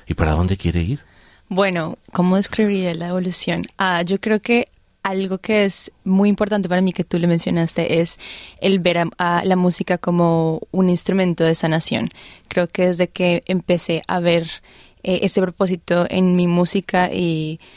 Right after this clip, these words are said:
Speaker 2: y como a coger ese, ese, esa dirección, me abrí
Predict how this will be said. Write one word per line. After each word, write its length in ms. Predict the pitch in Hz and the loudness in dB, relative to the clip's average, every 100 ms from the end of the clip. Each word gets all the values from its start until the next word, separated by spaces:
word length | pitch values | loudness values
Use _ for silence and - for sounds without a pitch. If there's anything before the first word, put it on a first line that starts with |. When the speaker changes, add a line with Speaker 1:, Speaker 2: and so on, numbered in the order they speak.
| - - _ | -20 -20 _
Speaker 2:
y 120 | 190 | -8
como 360 | - 170 165 160 | -2 0 2 0
a 80 | |
coger 340 | - 170 170 170 | -2 -4 -2 -2
ese, 460 | - 170 170 165 - | -2 -2 -2 -4 -6
ese, 440 | 180 - 175 170 - | -6 -2 -2 0 0
esa 120 | 175 | 0
dirección, 680 | 175 175 - - 175 226 277 - - - - | 0 0 -4 -4 -2 -2 -6 -12 -20 -18 -2
me 180 | 196 180 | 0 2
abrí 580 | 165 170 175 160 165 | 0 -2 -4 -4 -8